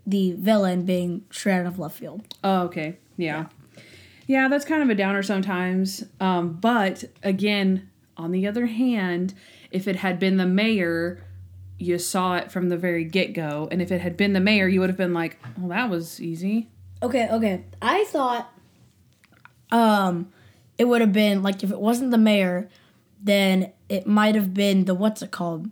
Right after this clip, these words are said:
Speaker 1: His assistant. 'Cause his assistant was shady.
Speaker 2: Yes.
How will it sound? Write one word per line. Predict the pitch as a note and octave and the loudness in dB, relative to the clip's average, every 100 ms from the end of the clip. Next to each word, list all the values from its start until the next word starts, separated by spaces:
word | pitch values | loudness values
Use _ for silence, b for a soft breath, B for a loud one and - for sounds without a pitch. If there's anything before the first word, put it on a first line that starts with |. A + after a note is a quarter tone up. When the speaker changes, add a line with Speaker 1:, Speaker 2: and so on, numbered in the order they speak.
| _ - | _ -2
Speaker 1:
His | A3 G3 F#3+ | 0 0 -2
assistant. | G3 F#3+ A#3+ - F3+ | -6 0 0 0 -6
'Cause | - G#3 | -2 0
his | C#4 | 0
assistant | D4 D#4+ F4 C#4+ | -2 -2 0 2
was | G#3 - | 2 2
shady. | - - - A#3 C4+ F#3+ G3+ A3 F3+ - | 0 2 4 6 6 4 4 4 2 0
Speaker 2:
Yes. | A#3+ G4 B4+ B4+ A4 - | -2 -2 -4 -4 -4 -8